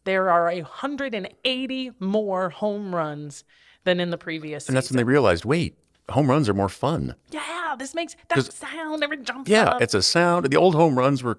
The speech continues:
Speaker 2: you know, the ball would just kinda roll into the weeds, you know, and you have to
Speaker 1: Yeah.
Speaker 2: chase it down. This thing went flying. It defied
Speaker 1: Oh, so
Speaker 2: physics.
Speaker 1: Yes.
Speaker 2: You've never seen anything travel four hundred feet
Speaker 1: And you
Speaker 2: before.
Speaker 1: got to watch <gasps> with your mouth open, you spill your popcorn. So
Speaker 2: Mm-hmm.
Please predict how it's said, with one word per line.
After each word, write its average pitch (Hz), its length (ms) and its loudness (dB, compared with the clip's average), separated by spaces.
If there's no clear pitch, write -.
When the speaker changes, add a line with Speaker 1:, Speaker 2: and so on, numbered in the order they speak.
Speaker 2:
you 107 140 -6
know, 113 200 0
the 110 140 -6
ball 113 160 4
would 113 80 0
just 107 140 0
kinda 107 160 4
roll 92 320 4
into 101 120 4
the 95 80 4
weeds, 95 560 -2
you 101 80 0
know, 92 140 2
and 95 80 0
you 98 40 2
have 95 80 2
to 107 60 0
Speaker 1:
Yeah. - 40 -16
Speaker 2:
chase 95 260 -2
it 82 60 -2
down. 95 160 2
This - 160 0
thing 92 200 0
went 69 180 -4
flying. 139 800 -4
It 95 80 -4
defied 147 460 -4
Speaker 1:
Oh, - 80 -20
so - 40 -20
Speaker 2:
physics. 180 560 -2
Speaker 1:
Yes. 311 240 -8
Speaker 2:
You've 165 140 -2
never 180 220 2
seen 190 260 0
anything 151 300 0
travel 113 380 -2
four 90 300 -6
hundred 82 260 -6
feet 90 160 -6
Speaker 1:
And 269 80 -6
you 302 80 -2
Speaker 2:
before. - 160 -2
Speaker 1:
got - 80 0
to 320 80 0
watch 311 480 -4
<gasps> 294 640 -10
with 311 160 -8
your 311 100 -4
mouth 294 220 0
open, 277 160 -2
you 240 80 -4
spill 277 320 -4
your 240 140 -4
popcorn. 240 840 -8
So 254 200 2
Speaker 2:
Mm-hmm. - 20 4